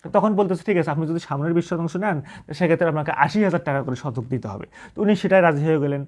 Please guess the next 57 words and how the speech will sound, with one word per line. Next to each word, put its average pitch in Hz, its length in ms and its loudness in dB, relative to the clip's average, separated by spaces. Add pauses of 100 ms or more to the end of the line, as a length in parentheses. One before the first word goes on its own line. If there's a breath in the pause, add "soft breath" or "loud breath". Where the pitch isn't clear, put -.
(220 loud breath)
তার 151 100 -2
চল্লিশ 151 320 0
শতাংশ 147 280 -2
লাগবে 127 300 0
না। 127 160 -6 (260 loud breath)
তিনি 170 280 2
সামনের 160 380 0
বিশ 151 200 -2
শতাংশ 151 320 -4
আশি 151 360 0
হাজার 165 300 0
টাকা 139 240 -6
করে 135 200 -2
দিয়ে 165 160 0
জমিটা 135 260 -2
কিনে 123 240 -8
ফেললেন। 101 300 -8 (320 loud breath)
কিন্তু 180 260 0
তার 175 120 0
চৌহদ্দির 170 600 2
বর্ণনা 160 360 0
ঠিক - 260 -8
ছিল 175 120 -4
না, 185 100 -2
তার 165 140 -2
ম্যাপ 139 300 -2
ঠিক 180 240 -4
ছিল 175 80 0
না, 180 120 2
তার 156 140 -2 (300 loud breath)
হাত 170 200 4
নকশা 185 340 0
ঠিক - 220 -6
ছিল 110 120 -12
না, 113 100 -10
ওখানে - 420 -10
মিস্টেক 147 300 0
হয়ে 156 160 2
যায়। 143 180 -2 (360 loud breath)
দশ 170 240 6
দিন, 196 180 2
পনেরো 175 260 2
দিন 180 120 0
পর 165 220 0
তিনি 165 240 -2
যখন 196 260 0
এখানে 147 200 -2
আসেন, 135 200 -4
তার 143 160 -4
প্রজেক্ট 156 320 0
শুরু 147 200 0
করেন, 135 220 -2
তিনি 156 180 -2
ওখানে 156 160 -2
ব্যবসা 135 340 -2
করবেন, 135 240 -2
তার 135 200 -6